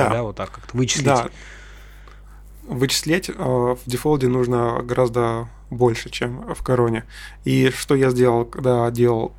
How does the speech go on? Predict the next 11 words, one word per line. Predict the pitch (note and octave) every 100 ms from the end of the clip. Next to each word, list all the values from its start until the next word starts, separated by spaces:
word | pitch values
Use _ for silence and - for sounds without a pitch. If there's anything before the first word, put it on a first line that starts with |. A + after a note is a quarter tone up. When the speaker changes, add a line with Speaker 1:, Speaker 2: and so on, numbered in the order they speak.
| -
Speaker 2:
э, | B2+ B2 A#2+ A#2 B2
свою | - C3+ A#2 A#2
первую | C3+ B2 A#2+
там | A#2+ A#2 -
три | -
дэ | A#2+ A#2+ A#2+ - - - -
прототип, | - C3 C#3 G#3+ A3+
я, | B2 B2 A#2+ A#2 - - - - - - -
э, | A#2+
брал, | A#2 C3+ B2+ A#2+ A#2 - - - - - - - - - - -
м, | C3+ C3 B2